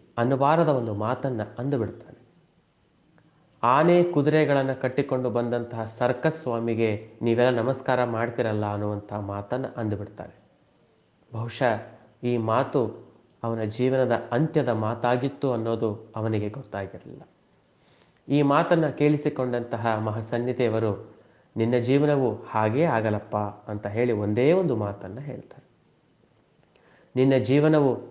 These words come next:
ಹಾಗೇ ಆಗಲಿ" ಅಂತ ಒಂದು ಮಾತನ್ನ ಹೇಳ್ತಾರೆ.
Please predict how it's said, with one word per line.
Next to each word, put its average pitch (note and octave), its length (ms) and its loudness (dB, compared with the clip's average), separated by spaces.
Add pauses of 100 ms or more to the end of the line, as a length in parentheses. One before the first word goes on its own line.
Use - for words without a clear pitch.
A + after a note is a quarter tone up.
(160)
ಹಾಗೇ B2 320 4
ಆಗಲಿ" B2 420 4
ಅಂತ A2 160 -2
ಒಂದು G#2+ 220 -2
ಮಾತನ್ನ G#2+ 420 -4
ಹೇಳ್ತಾರೆ. B2 800 0